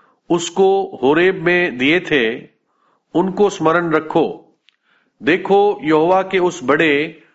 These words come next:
और भयानक दिन के आने से पहले मैं तुम्हारे पास एलिया नबी को भेजूंगा, और वह माता पिता के मन को उनके पुत्र की ओर और पुत्रों के मन को उनके माता पिता की ओर फेरेगा।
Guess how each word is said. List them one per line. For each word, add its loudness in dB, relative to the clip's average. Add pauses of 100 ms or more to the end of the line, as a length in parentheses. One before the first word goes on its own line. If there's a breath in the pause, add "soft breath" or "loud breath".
(260 soft breath)
और -2
भयानक 0
दिन -2
के 0
आने 0
से 0
पहले 0 (540)
मैं 0
तुम्हारे 2
पास 0
एलिया 2
नबी -2
को 0
भेजूंगा, -2 (720 soft breath)
और 2
वह 2
माता 0
पिता 0
के -2
मन -2
को 0
उनके -2
पुत्र -2
की -8
ओर -2 (540)
और 2
पुत्रों 0
के 0
मन 0
को 0
उनके -2
माता 2
पिता -2
की -6
ओर 0
फेरेगा। 0